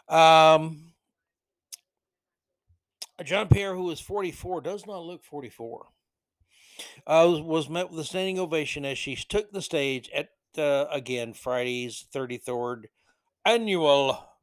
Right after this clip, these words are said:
glad Media Awards in you-know-where, New York City. Uh, she thanked her family. She said, "As a member of the L G B T Q, L G B T Q, excuse me, community," I'm getting sick of the community. "Thigh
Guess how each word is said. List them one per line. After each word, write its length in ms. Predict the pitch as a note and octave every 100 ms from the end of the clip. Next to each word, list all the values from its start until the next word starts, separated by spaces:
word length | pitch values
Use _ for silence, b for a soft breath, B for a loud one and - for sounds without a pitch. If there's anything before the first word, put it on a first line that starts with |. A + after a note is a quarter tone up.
| _ _ C3
glad 840 | D3+ D3+ C#3+ B2+ A#2+ A#2 A#2 A2+
Media 340 | A#2+ C3 B2+
Awards 380 | A#2+ B2+ B2+ A#2
in 260 | A#2 A2 A2+ _ _ -
you-know-where, 680 | A2+ A#2+ A2+ A2 A2 A2 G#2+
New 140 | A#2
York 220 | A2+ A#2
City. 320 | - D3 C#3 - B B B B B
Uh, 460 | - F3 F3+ F3 F3
she 200 | - E3+
thanked 320 | E3+ D3+ -
her 80 | C3
family. 840 | - F#3+ F#3+ F#3 F3+ E3+ E3 D3+ _ _ _ _ B B B
She 200 | - E3
said, 240 | - F#3+
"As 160 | F3+ E3
a 60 | F3+
member 300 | G#3 A#3 A3+
of 100 | F3+
the 200 | G3 F#3
L 240 | G3 G#3+
G 260 | F#3+ G3 G3+
B 300 | E3 F#3 G3
T 320 | - G3 F#3+
Q, 540 | - G3 F#3+ - G#3+ F#3+ G3 -
L 320 | G3+ A3+ A#3
G 340 | D#3 F#3 G#3
B 280 | F3+ F#3+ F#3+
T 280 | - F3 D#3+
Q, 340 | - G3+ G3+
excuse 460 | D3 - - F3+ D#3
me, 160 | C3+ A#2+
community," 760 | B2+ B2+ D#3+ D3+ A#2+ A#2+ A#2 _ _ _ _ _ _ _ _
I'm 160 | - D3+
getting 260 | B2+ A#2 G#2
sick 320 | - C3 -
of 80 | A2
the 80 |
community. 640 | A#2 - B2 A#2+ A#2 A2+ A#2+
"Thigh 420 | - F3 F3